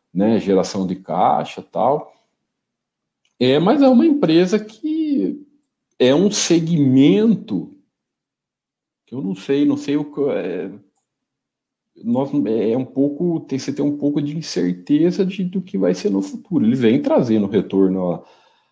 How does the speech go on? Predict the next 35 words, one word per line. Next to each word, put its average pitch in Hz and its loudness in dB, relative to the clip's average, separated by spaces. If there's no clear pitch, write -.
é, 135 -2
não 160 2
é 208 4
tão, 220 0
em 143 -8
termos 160 -2
de 165 0
retorno 139 2
acionista 113 0
de 110 2
longo 107 0
prazo, 139 0
até 180 -4
que - -6
ela 320 0
é 320 -2
fraca, 107 0
né? 85 -12
Bem 107 -4
fraca 101 -2
ainda. 80 -12
Né? 85 -12
Você 95 -14
vê. 90 -4
Então, 160 2
é 98 -2
porque 131 0
eu 113 6
acho - -2
que 131 0
muito 131 2
disso, 117 -6
na 78 -20
minha 101 -8
opinião, 90 -10